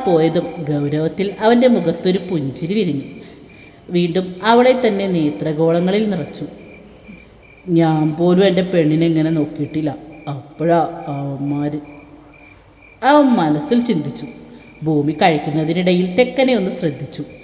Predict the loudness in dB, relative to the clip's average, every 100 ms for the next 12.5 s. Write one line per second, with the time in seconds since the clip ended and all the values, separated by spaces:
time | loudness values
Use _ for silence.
0 | -20 -10 2 4 4 4 4 4 2 2
1 | 0 0 0 0 -2 -2 -2 -2 -4 -8
2 | -6 -6 -2 -2 -2 -2 0 0 0 -2
3 | 2 4 4 4 2 2 -2 -4 -4 -2
4 | -2 -4 -10 -16 -20 -20 2 6 8 8
5 | 6 6 4 2 2 -2 -2 -6 -6 -4
6 | -4 -2 -2 -2 -2 -2 -4 -8 -2 4
7 | 4 4 0 -2 -2 -2 -6 -14 -16 -20
8 | -20 -20 -12 -4 0 0 0 0 0 0
9 | 0 -2 -2 -4 -2 2 4 4 4 2
10 | 2 4 4 2 0 0 -2 -2 -2 -2
11 | -4 -6 -14 -8 -4 -2 -2 -4 -4 -4
12 | -4 -2 -4 -6 -14